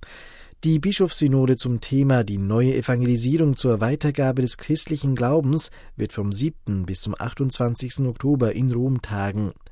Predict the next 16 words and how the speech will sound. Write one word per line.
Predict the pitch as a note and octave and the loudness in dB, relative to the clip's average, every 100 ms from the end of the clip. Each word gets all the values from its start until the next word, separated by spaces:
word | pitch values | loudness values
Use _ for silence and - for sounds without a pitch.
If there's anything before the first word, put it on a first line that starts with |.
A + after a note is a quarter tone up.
| - | -12
Mit | F2 F#2 | -10 -6
dem | F#2 | -4
Datum | G2 A2+ A#2+ B2 | -4 -4 -2 0
der | A#2 | 0
Synode | A2 A2 A2+ D3 D#3+ - - - | 0 0 2 4 2 0 -14 -10
fallen | - E3 D#3+ | 0 2 2
auch | A#2+ - | 0 -2
noch | F3 - | -4 -4
andere | C3+ D3 B2+ | -2 0 0
Daten | G#2 G2+ G2 A2 | 0 -2 -2 -4
zusammen. | G2 G#2 G#2+ A2 A2 F2+ - - - | -4 -4 -2 0 0 -4 -12 -20 -14
Der | - | -12
fünfzigste | - A#2+ - C#3+ C3+ | -6 -6 -2 -2 0
Jahrestag | A#2+ A2+ C3 C#3 D3+ C#3+ - | 0 0 0 0 0 0 2
der | C#3 | 0
Konzilseröffnung, | - C#3 - E3+ - B2 B2 - B2 A#2+ | 2 0 0 -2 0 2 2 2 2 2